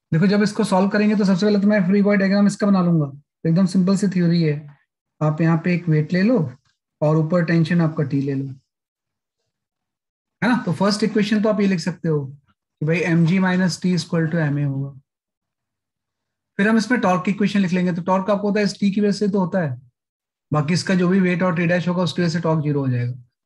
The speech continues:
और T की वजह से टॉर्क हो जाएगा T into R, तो टॉर्क की equation हो जाएगी टी आर, है ना, equal to I alpha, है ना। Moment of inertia आपका इसका mass M ही है, तो ये एम आर स्क्वायर ही, एम आर square by two हो जाएगा,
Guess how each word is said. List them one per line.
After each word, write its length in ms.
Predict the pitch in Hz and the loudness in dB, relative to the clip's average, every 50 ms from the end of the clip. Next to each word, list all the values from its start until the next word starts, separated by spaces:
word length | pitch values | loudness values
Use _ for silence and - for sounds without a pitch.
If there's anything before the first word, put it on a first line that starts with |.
| _ _ - | _ _ -4
और 160 | 147 151 151 - | -2 -2 -2 0
T 120 | - 190 180 | 0 -2 0
की 100 | 170 208 | 2 0
वजह 100 | 190 190 | 0 0
से 120 | 170 196 185 | 0 -2 -2
टॉर्क 260 | - 175 170 175 175 | 0 0 -2 0 -2
हो 100 | 180 185 | -2 -2
जाएगा 240 | 180 180 180 175 190 | 0 0 0 0 -2
T 200 | 170 156 180 175 | -2 -2 0 0
into 240 | 170 165 156 170 170 175 | 2 0 0 0 -2 -2
R, 240 | 190 208 170 151 151 - _ _ _ _ _ _ _ _ _ _ _ _ _ | -2 -4 -6 -8 -10 -12 _ _ _ _ _ _ _ _ _ _ _ _ _
तो 380 | - - _ _ _ 147 131 | -20 -20 _ _ _ -8 -4
टॉर्क 280 | 127 156 156 160 160 156 | -2 -2 -2 -2 -2 -2
की 60 | - 175 | -4 -4
equation 320 | 160 - 165 - - 180 | -2 -2 -2 -2 0 0
हो 60 | 175 | 0
जाएगी 240 | 170 170 165 156 165 | 0 0 0 0 -2
टी 200 | 156 - 147 131 | -2 -2 -2 -4
आर, 180 | 120 110 120 120 - _ _ _ _ _ _ _ _ _ _ _ _ _ _ _ _ _ _ _ - | -4 -4 -8 -14 -18 _ _ _ _ _ _ _ _ _ _ _ _ _ _ _ _ _ _ _ -2
है 80 | 190 | 0
ना, 200 | 240 247 - - - | 0 0 0 -2 -2
equal 340 | 196 - - - 214 214 202 | -2 -2 0 0 0 0 2
to 140 | 220 247 | 2 2
I 80 | 220 175 165 160 | 2 2 2 0
alpha, 340 | 147 135 120 - - - - - _ _ _ _ _ _ _ _ _ _ _ _ _ _ _ _ _ _ _ _ _ _ _ _ _ _ | 0 -2 -4 -6 -8 -12 -14 -18 _ _ _ _ _ _ _ _ _ _ _ _ _ _ _ _ _ _ _ _ _ _ _ _ _ _
है 60 | 156 185 | -2 0
ना। 100 | 220 190 | 2 2
Moment 320 | 160 160 170 180 196 196 | 2 2 4 2 2 2
of 80 | 220 208 | 2 0
inertia 320 | 214 214 214 196 226 220 | 2 0 2 2 0 0
आपका 200 | 220 220 202 226 220 | 0 0 0 -2 -2
इसका 260 | 202 - - - 226 | -2 -4 -2 0 0
mass 280 | 214 202 202 208 202 202 | 2 2 0 0 0 0
M 160 | 185 180 180 | 0 2 2
ही 100 | 180 165 | 2 2
है, 160 | 139 131 120 | 0 0 -2
तो 540 | - - - _ _ _ _ _ _ _ - | -4 -8 -16 _ _ _ _ _ _ _ -2
ये 140 | 156 170 170 | 0 0 2
एम 160 | 165 165 170 | 2 2 2
आर 120 | 170 165 160 | 2 0 -2
स्क्वायर 320 | 151 - - 151 143 143 | -2 -2 -4 -2 -2 0
ही, 120 | 147 147 151 | -2 -2 -2
एम 180 | 156 160 160 170 | 0 0 0 0
आर 100 | 170 170 | 0 -2
square 260 | 160 - - 170 160 | -2 -2 -2 -2 0
by 180 | 160 160 156 139 | 0 0 0 0
two 140 | 139 135 131 | -2 -2 0
हो 80 | 123 120 | -2 -2
जाएगा, 260 | 117 113 117 117 | -4 -4 -8 -12